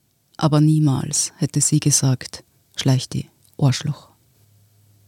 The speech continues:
Wenn meine Schwester noch sprechen könnte, sie würde sich für die Anteilnahme bedanken.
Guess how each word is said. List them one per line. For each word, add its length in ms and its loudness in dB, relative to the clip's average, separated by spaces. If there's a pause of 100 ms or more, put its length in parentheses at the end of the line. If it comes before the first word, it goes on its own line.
(2250)
Wenn 280 6
meine 220 4
Schwester 500 0
noch 180 4
sprechen 580 -4
könnte, 500 -4 (720)
sie 240 -2
würde 240 2
sich 240 -4
für 80 -2
die 160 -2
Anteilnahme 720 4
bedanken. 720 -2